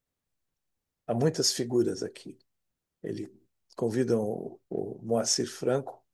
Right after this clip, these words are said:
para fazer o papel de um delegado corrupto, que ainda, para livrar esses homens, por um trocadilho, eles usam uma expressão típica do,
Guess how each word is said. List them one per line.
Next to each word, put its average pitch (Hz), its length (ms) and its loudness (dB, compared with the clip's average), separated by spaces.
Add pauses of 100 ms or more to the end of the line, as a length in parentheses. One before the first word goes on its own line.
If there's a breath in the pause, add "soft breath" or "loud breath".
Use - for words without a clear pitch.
(300)
para 123 140 6
fazer 117 240 4
o 123 60 8
papel 123 320 6
de 127 100 0
um 120 80 -2
delegado 117 600 6
corrupto, - 840 -2 (920)
que - 120 0
ainda, 143 480 6 (240)
para 123 260 4
livrar 127 540 8 (100)
esses - 380 -6
homens, 135 340 4
por 202 200 -2
um 233 180 0
trocadilho, 127 920 2 (460 soft breath)
eles 120 260 2
usam 151 220 6
uma 139 100 6
expressão 127 440 2
típica - 440 2
do, 117 100 -2